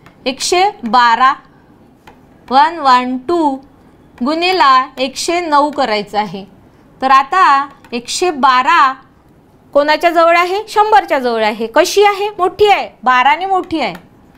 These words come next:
आणि एकशे नऊ कितीने मोठी आली? नऊने मोठी आली. आता काय करायचं? सेम टेक्निक जी मागच्या उदाहरणमध्ये लावली होती. या दोघांचं ॲडिशन,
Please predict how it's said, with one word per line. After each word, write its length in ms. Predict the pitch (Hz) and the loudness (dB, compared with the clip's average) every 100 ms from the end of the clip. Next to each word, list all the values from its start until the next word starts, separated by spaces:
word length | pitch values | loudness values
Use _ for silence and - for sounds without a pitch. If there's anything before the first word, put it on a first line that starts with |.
| - - - | -20 -18 -4
आणि 200 | 269 330 | -2 -2
एकशे 320 | 311 - 370 | -4 -2 -2
नऊ 300 | 381 370 320 | 4 2 2
कितीने 360 | 330 330 370 392 | -4 -4 -2 0
मोठी 280 | 392 392 | 0 0
आली? 240 | 381 349 415 - _ _ - | 0 0 -6 -8 _ _ -8
नऊने 380 | 269 302 349 381 | 0 0 0 -4
मोठी 280 | 294 240 240 | -4 -4 -6
आली. 180 | 185 180 - - _ _ _ _ - | -8 -12 -20 -20 _ _ _ _ -4
आता 200 | 262 320 | 0 0
काय 200 | 349 349 | 0 0
करायचं? 460 | 359 359 339 349 381 - - | 0 -4 -4 -4 -6 -10 -18
सेम 420 | - 403 415 415 403 | -4 2 2 2 -2
टेक्निक 400 | 311 277 277 277 - 240 | -4 -2 -6 -6 -12 -6
जी 100 | 311 | -2
मागच्या 380 | 294 294 320 | -2 -2 -2
उदाहरणमध्ये 600 | 302 285 269 269 262 233 233 | 0 2 0 0 -6 -6 -6
लावली 240 | 208 214 | -6 -8
होती. 280 | 208 214 208 - _ _ _ - - _ _ _ _ _ - 254 | -10 -12 -14 -20 _ _ _ -20 -20 _ _ _ _ _ -16 -2
या 180 | 302 330 | 0 2
दोघांचं 580 | 320 311 320 311 320 403 494 | 2 2 0 -2 2 2 2
ॲडिशन, 640 | 269 254 277 269 302 233 | -4 -4 -6 -4 -2 -4